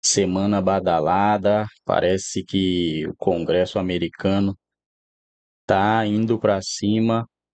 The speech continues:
pra tentar tirar os poderes do Poderoso Chefão aqui no Brasil e bloquear também bens,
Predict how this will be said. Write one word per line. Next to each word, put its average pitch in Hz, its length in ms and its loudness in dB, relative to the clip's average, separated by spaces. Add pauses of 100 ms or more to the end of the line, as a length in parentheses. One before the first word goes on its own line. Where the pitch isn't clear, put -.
(120)
pra 104 160 2
tentar 107 580 2
tirar 101 460 2 (160)
os 131 300 0
poderes 107 1000 0 (640)
do 156 140 0
Poderoso 131 500 2
Chefão 113 460 2
aqui 110 180 -2
no 123 120 0
Brasil 127 480 0
e 156 80 0
bloquear 120 600 0
também 101 520 0 (120)
bens, 107 760 -2